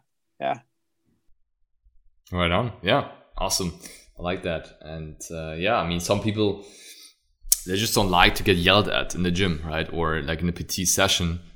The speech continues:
Speaker 2: <laughs> to get yelled at, uh, in the most vulnerable state. "You got this, you can do it." Uh, or, like, "Keep pushing." It's like, yeah, for some people it's motivating, but for most people it's just like,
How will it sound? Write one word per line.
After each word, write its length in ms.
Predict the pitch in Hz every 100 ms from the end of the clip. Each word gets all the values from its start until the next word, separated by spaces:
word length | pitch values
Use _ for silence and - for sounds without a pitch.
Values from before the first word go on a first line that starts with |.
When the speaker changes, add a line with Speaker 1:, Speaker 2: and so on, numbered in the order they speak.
| -
Speaker 2:
<laughs> 280 | - - 101
to 100 | 98
get 140 | 95
yelled 320 | 87 90 92 90
at, 340 | 85 87 - - 85
uh, 40 |
in 240 | 87 78
the 100 | 90
most 400 | 87 87 90 -
vulnerable 440 | 90 85 95 90 85
state. 640 | - 113 107 95 - - - - - - -
"You 160 | -
got 220 | 151 156 -
this, 280 | 160 156
you 60 | 127
can 140 | 160
do 160 | 147 175
it." 580 | 165 123 - - - - - -
Uh, 380 | 90 92 90 78
or, 120 | 90
like, 360 | 92 90 87 -
"Keep 180 | 160 -
pushing." 460 | 147 131 127 104
It's 140 | 95 101
like, 240 | 92 90
yeah, 160 | 147 151
for 140 | 117
some 180 | 120 110
people 180 | 107 92
it's 80 |
motivating, 460 | 90 90 95 107 101
but 160 | 90 -
for 80 |
most 260 | 90 87 87
people 320 | 92 85 80
it's 120 | 80
just 160 | - -
like, 260 | 80 78